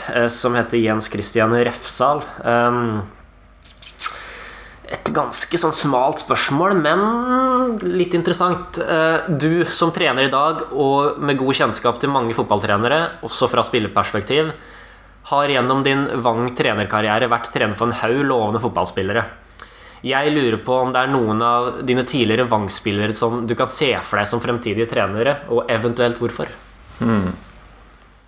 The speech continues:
Speaker 2: Og snedig at akkurat han skulle
Speaker 1: Ja
Speaker 2: spørre
Speaker 1: da.
Speaker 2: om det spørsmålet her, for det har jeg jo sagt til han tidligere, at, eh, jeg tror han kan, eh, bli en, eh, en trener. Og det nevnte jeg jo for han ganske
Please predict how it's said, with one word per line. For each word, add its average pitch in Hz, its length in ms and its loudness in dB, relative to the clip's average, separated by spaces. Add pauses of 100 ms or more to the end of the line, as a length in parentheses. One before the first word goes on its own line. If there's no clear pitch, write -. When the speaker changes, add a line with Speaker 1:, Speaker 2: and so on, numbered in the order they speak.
(580)
Speaker 2:
Og 117 100 -4
snedig 123 240 4
at 107 240 2
akkurat - 380 2 (180)
han 160 300 2 (140)
skulle 139 280 -2
Speaker 1:
Ja 127 140 0
Speaker 2:
spørre - 60 0
Speaker 1:
da. - 60 -2
Speaker 2:
om 139 60 -2
det 139 140 0
spørsmålet 117 420 0
her, 151 120 0
for 160 80 0
det 139 180 2
har 131 100 2
jeg 113 380 2
jo 123 100 -2
sagt - 340 -4
til 107 140 2
han 120 140 2
tidligere, 127 340 2 (460)
at, - 220 -2
eh, 127 460 0 (1120)
jeg 135 180 4
tror 147 320 0
han 143 280 0
kan, 135 300 -2 (100)
eh, 131 280 0
bli 110 180 0
en, 113 300 0
eh, 117 580 2
en 113 220 0
trener. 120 340 -2 (240)
Og 104 80 -10
det 113 160 4 (360)
nevnte 110 360 0
jeg 95 160 4
jo 120 40 -2
for 110 180 2
han 101 100 -4
ganske 107 420 0